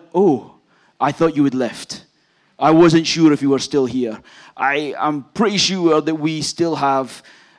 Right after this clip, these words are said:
about twenty-five percent of our team, or our church, still meet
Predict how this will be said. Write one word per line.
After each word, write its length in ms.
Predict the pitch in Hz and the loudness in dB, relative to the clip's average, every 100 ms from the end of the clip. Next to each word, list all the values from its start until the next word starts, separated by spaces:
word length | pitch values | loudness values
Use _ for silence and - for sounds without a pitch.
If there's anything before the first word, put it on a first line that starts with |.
| - | -8
about 340 | 123 143 139 | -2 -2 -2
twenty-five 680 | - 156 160 160 147 143 135 | -2 0 0 0 0 0 -2
percent 320 | 135 143 135 | -6 -4 -4
of 180 | 120 120 | -6 -4
our 140 | 123 | -2
team, 480 | 120 - 151 127 117 - _ _ _ _ _ | -2 -6 -4 -4 -6 -12 _ _ _ _ _
or 140 | - 135 | -2 0
our 200 | 139 139 | 0 -2
church, 460 | - 165 - - - | 0 -2 -2 -12 -12
still 380 | - - 175 160 | -10 0 4 4
meet 340 | 156 151 147 | 2 -2 -4